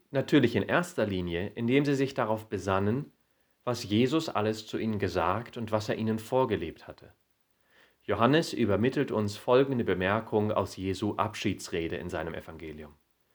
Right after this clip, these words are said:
„Das habe ich zu euch gesagt, während ich bei euch bin. Der Beistand aber, der Heilige Geist, den der Vater in meinem Namen senden wird, der wird euch alles lehren und euch an alles erinnern, was ich euch gesagt habe.“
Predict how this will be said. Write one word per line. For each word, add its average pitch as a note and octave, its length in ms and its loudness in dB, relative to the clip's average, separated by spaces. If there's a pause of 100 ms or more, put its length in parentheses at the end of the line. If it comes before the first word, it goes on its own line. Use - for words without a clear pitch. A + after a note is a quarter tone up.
(480)
„Das C3 400 4
habe G#2+ 220 0
ich - 220 -6
zu - 140 -8
euch F2 280 -2
gesagt, G2 480 2
während G2 260 0
ich - 200 -10
bei F#2 220 -2
euch E2 320 -6
bin. D#2 220 -20 (200)
Der F2 100 -6
Beistand G2 600 2
aber, E2 220 -8
der E2+ 160 -2
Heilige F#2+ 280 4
Geist, B2+ 440 4
den G2 120 -4
der - 100 -4
Vater D3+ 480 0
in G2 140 -4
meinem A#2+ 360 0
Namen G2 340 -2
senden G#2+ 400 -6
wird, F3 240 -6 (640)
der C#3+ 320 4 (500)
wird A2+ 140 0
euch A#2+ 260 6
alles F3+ 400 2
lehren A#2 680 2
und A#2+ 260 -6
euch A#2 240 -2
an G2 200 -6
alles F3 360 0
erinnern, C#3 640 -2
was G2+ 260 -2
ich - 280 -12
euch G#2+ 400 -2
gesagt F#2+ 540 0
habe.“ - 320 -12